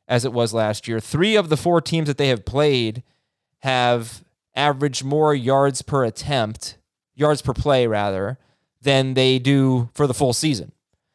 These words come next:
So, in other words, they've kind of overperformed against the Rams. Uh, I don't know. I, I just, I, they're not, they don't appear to be a lockdown defense by any stretch. So, W-,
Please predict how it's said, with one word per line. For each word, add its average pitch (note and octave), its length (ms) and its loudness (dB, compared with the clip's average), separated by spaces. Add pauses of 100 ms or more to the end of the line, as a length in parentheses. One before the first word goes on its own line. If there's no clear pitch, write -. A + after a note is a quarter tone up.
(160)
So, A#2+ 540 0
in B2 100 -2
other C3+ 120 2
words, B2+ 240 2
they've A#2+ 200 0
kind C3 180 0
of A#2 60 -2
overperformed C3+ 680 0
against A#2+ 260 -4
the A2 80 -4
Rams. G#2+ 580 -6 (1080)
Uh, B2+ 500 0 (1400)
I B2 60 -8
don't B2 120 -4
know. B2 100 -2
I, C#3+ 300 -6
I E3 260 2
just, E3+ 360 -4
I, F3 120 2
they're G#3 180 0
not, G3+ 220 0
they G3 60 2
don't A#3 140 0
appear A#3 200 0
to G3+ 40 -4
be F3+ 160 0
a E3+ 60 4
lockdown D3 680 0
defense C3+ 600 -4 (300)
by B2+ 160 0
any B2+ 140 0
stretch. C#3 320 0
So, B2+ 240 2 (520)
W-, C#3 380 -14